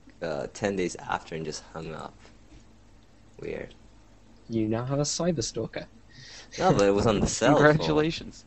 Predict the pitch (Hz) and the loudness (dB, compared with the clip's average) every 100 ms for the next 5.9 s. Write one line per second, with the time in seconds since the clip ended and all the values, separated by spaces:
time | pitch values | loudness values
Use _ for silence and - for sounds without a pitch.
0 | - 98 - 117 170 147 190 170 - 127 | -6 -4 -2 2 6 8 8 8 4 -4
1 | - - - - - - - - - - | -8 -12 -14 -20 -20 -18 -16 -14 -12 -14
2 | - - - - - 139 131 120 - 123 | -14 -20 -20 -18 -6 -2 0 -2 0 2
3 | 120 104 113 120 120 113 110 110 - - | 2 0 0 0 2 4 4 0 -4 0
4 | 71 92 90 90 - - - - - - | 4 4 2 -2 -14 -20 -20 -20 -20 -20
5 | - - - - - 85 - 87 | -20 -20 -14 -10 -4 -4 -4 -10